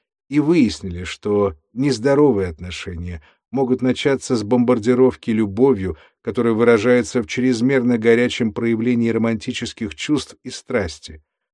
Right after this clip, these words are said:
Однако все эти эмоции — могут оказаться не такими уж и искренними. Газлайтинг начинается позднее, с незначительных обесценивающих комментариев,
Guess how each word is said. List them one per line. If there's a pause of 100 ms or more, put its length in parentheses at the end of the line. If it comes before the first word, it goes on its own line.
Однако
все
эти
эмоции — (280)
могут
оказаться
не
такими
уж
и
искренними. (720)
Газлайтинг
начинается
позднее, (180)
с
незначительных
обесценивающих
комментариев,